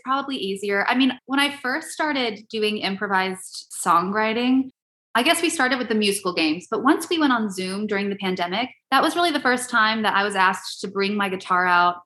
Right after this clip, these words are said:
and start making up songs on the spot with the guitar. And I found that to be a little bit daunting. I had to let go of the perfectionism that I would bring into writing my own songs, like, for a music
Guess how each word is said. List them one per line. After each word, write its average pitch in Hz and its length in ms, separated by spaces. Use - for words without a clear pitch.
and 196 140
start 185 440
making 202 400
up 196 140
songs 185 380
on 180 100
the 175 80
spot 175 480
with 190 560
the 190 80
guitar. 175 640
And 233 160
I 240 100
found 226 300
that 311 140
to 349 80
be 330 100
a 320 60
little 262 180
bit - 160
daunting. 190 480
I 196 100
had 254 220
to 330 240
let 208 380
go 202 340
of 190 160
the 185 380
perfectionism 247 840
that 226 100
I 208 80
would 208 120
bring 202 200
into 190 420
writing 175 440
my 180 180
own 175 160
songs, 165 420
like, 165 200
for 165 340
a 185 180
music 202 580